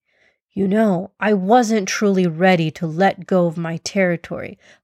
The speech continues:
but Allah put something in my heart towards Ant today. Allah says in the Quran, 'Could the reward for goodness be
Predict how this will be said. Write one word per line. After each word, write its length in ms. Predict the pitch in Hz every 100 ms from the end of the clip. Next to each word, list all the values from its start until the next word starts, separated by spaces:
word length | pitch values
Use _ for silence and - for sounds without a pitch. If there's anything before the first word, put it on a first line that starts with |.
| -
but 200 | 175 -
Allah 500 | 180 180 208 240 233
put 220 | - 190
something 440 | - 190 175 180 170
in 140 | 160
my 180 | 160 156
heart 460 | 143 190 180 -
towards 360 | - 175 165 - -
Ant 320 | 196 185 -
today. 420 | 165 - - 190 _ _ _
Allah 380 | - 185 214 262
says 280 | 262 226 196
in 120 | 185
the 80 | 170
Quran, 580 | - 175 - 175 - - _ _ _ _ _
'Could 280 | - 311 254
the 140 | 240
reward 580 | 214 202 180 196 285 269
for 160 | - 180
goodness 720 | 156 - 208 220 190 160 -
be 240 | - 180